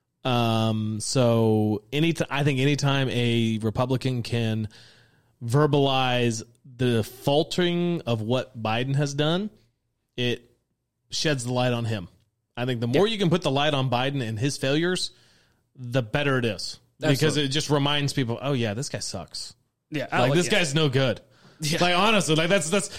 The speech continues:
Speaker 1: all, uh, it just reminds people, you're like, "Oh, yeah, he does really suck."
Speaker 2: Yeah.
Speaker 1: He doesn't talk to anyone, so I don't really remember. You know, I see him kinda bumbling, but I, I don't really hear from him that much. And so anything that you can do to bring that up. Uh, my only concern about the abortion thing, 'cause I'm, I mean, I'm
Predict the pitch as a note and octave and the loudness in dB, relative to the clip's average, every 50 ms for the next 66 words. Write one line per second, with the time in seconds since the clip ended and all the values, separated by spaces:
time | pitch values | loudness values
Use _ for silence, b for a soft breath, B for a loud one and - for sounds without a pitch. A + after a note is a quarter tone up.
0 | B B F3+ G3 A3+ G#3 F3+ F#3+ F3+ E3+ F3+ F3 G#3 F3+ F#3+ F3+ F3+ G3 G3+ G3 | B B 2 2 4 4 4 2 2 2 2 2 4 4 4 4 4 4 2 2
1 | - - E3+ D3+ D3+ D3 C#3 D3 F3 G3 G#3 G3+ F#3 F#3 D#3 C#3 D3+ D#3+ E3 F#3 | 2 2 4 4 4 2 2 0 0 2 2 2 2 2 2 2 0 0 0 0
2 | F#3 G3 A3 G3 C#3+ G#2 F2+ F2 - - F2+ A1+ - - - D#3+ - F#3+ - - | 0 0 0 0 -2 -4 -6 -8 -8 -10 -12 -12 -12 -8 -4 -4 -4 -4 -6 -4
3 | - E3 F3+ G3 G3+ F3 F3+ D#3+ E3 E3 G3 - - E3+ C#3 B2+ A#2+ A#2 A2+ A#2 | 2 2 4 4 4 2 2 2 2 2 0 0 -2 -2 0 0 0 0 0 -2
4 | B2+ - D#3+ D3 D3 D#3+ E3+ D3+ D#3+ D#3 C#3+ C3+ C3 B2+ C3+ D3+ D#3+ D3 A#2+ A2 | -2 0 0 2 2 2 2 2 2 4 4 4 4 2 2 2 2 2 2 2
5 | G#2+ A2+ - b b b b b b b D#3+ D#3+ D#3 D3+ C#3 C3+ B2+ B2+ B2 G#2+ | 0 0 -2 b b b b b b b 2 2 4 4 4 4 2 2 2 0
6 | A#2+ C3+ B2+ - - E3 D#3 D#3 D3 C#3 B2+ - D3 C#3+ C3 A#2+ A2 A#2+ C3 C#3+ | 0 -2 -2 0 0 2 4 4 4 2 2 2 0 0 0 0 0 0 0 0
7 | C#3 B2 A#2+ A#2 A2+ A2+ A2 A2+ A#2 A2 A2+ B2+ C3 C3+ B2+ A2 B2+ C3 B2+ B2 | 0 0 0 0 -2 -2 -2 -2 -2 -2 0 0 0 0 -2 -2 -2 0 0 2
8 | A#2+ A#2 A2+ G#2 A#2 B2+ B2+ - - A2 G#2 A2 G#2+ G#2+ G#2+ G2+ D#2 - G#2 G#2 | 2 0 0 0 0 -2 -2 -2 -4 -6 -4 -4 -4 -4 -4 -6 -8 -8 -8 -6
9 | G2+ G2+ G2+ - - - - - b b b b b b b b b b - C3+ | -6 -6 -8 -8 -8 -8 -8 -8 b b b b b b b b b b -4 -2
10 | B2+ B2 A#2 A2+ - - C#3+ B2+ B2+ B2 B2 A#2+ A#2+ C3 D#3+ G3 A3 G#3 - A3+ | -2 -2 -2 -2 -2 0 0 2 4 4 4 4 2 2 2 2 0 0 0 0
11 | A3 G3+ F3+ D3+ D3 E3 D#3 - D#3 C#3+ C3+ C3 C#3 C#3 C3 B2 A2+ C3 C3+ B2+ | 2 2 2 2 2 0 0 0 0 0 2 2 2 2 2 0 0 0 0 0
12 | B2+ C3 C3 C3 C3 - B B B B B B C#3+ C#3+ C#3+ D#3+ G3+ B3 C#4+ D#4 | 0 0 -2 -2 -4 -6 B B B B B B -6 -4 -2 -2 0 2 2 2
13 | D#4 D4+ C4+ - A#3+ A3 F#3+ - - F3+ A#2+ - - _ _ _ _ _ _ - | 2 0 -2 -2 -2 -4 -2 -2 -4 -4 -6 -6 -12 _ _ _ _ _ _ -4
14 | D3 D3 C#3 D#3 D3 B2+ C#3 D3 C#3+ C3+ C#3+ D3+ D3 - C3 B2 A2+ A#2 B2+ D#3 | -2 0 0 0 0 0 2 2 2 4 2 2 2 2 0 -2 -2 -2 -2 -2
15 | F#3 F3 D#3 C#3+ C#3 D3+ E3+ D3 B2 | -2 -4 -4 -6 -6 -6 -6 -6 -8